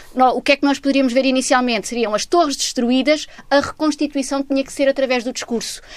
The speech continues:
Com aquelas imagens nós ve-, vemos o avião, e vemos o antes,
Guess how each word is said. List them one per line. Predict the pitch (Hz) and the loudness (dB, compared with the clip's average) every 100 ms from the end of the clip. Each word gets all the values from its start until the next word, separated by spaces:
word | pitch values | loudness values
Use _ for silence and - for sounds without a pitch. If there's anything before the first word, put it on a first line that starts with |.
| - | -14
Com | - | -8
aquelas | 208 277 285 269 | 0 4 4 4
imagens | 269 269 269 285 | 4 4 2 2
nós | 277 247 | 0 0
ve-, | 254 214 | -4 -6
vemos | - 233 214 | -4 -2 0
o | 220 | 0
avião, | 285 254 240 247 349 - - - | 2 4 4 4 0 -6 -12 -12
e | 202 | 0
vemos | 254 233 208 | 0 0 0
o | 220 | 2
antes, | 277 302 - | 2 -2 -8